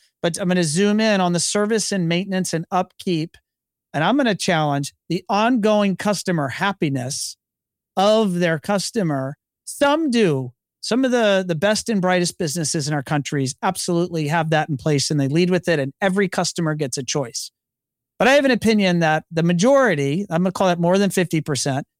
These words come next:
do not have that in place. And I think that's one of the symptoms of the maybe, uh, an,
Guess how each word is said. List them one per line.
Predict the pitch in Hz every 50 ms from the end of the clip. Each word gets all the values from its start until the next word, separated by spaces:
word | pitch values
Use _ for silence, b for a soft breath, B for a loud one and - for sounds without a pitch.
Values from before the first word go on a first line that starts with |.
| _ _ -
do | 190 202 202
not | 208 226 233 180 143 - _ - _ _ -
have | 143 156 151 139 147
that | 143 135 131
in | 127 123 123
place. | - - 131 120 127 - - - - _ _ _ _ _ _ _ _ _ _ _ -
And | 180 185
I | 196 202
think | 196 247 240 220 226
that's | 214 208 - -
one | 196 202 196 196
of | 196 190 175 160
the | 175 175 165 160 160 156 151 147 135 - _ _ _ _ _ _ _ _ _ _ _ -
symptoms | - - - - 262 285 349 349 - - - 185 147 135 139 165 208 233 - - - - _ _ _ _ _ _ _ _ _ -
of | 190 185 190 196 202 202 196 180 165 160 160
the | 170 170 180 185 185 180 175 180 170 147 147
maybe, | 170 185 175 180 190 220 233 233 202 175 170 185 202 233 - _ _ _ -
uh, | 208 170 165 160 156 160 165 - -
an, | 190 165 160 160